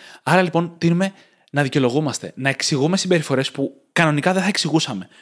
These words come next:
και θα δικαιολογούσαμε στο μυαλό μας. Ή να αγνοούμε νέες πληροφορίες,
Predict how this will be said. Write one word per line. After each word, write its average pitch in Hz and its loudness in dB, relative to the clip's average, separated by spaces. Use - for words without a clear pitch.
και - -2
θα 139 2
δικαιολογούσαμε 156 2
στο 131 -6
μυαλό 110 0
μας. 98 -8
Ή 233 2
να 170 4
αγνοούμε 160 4
νέες 202 0
πληροφορίες, 185 -2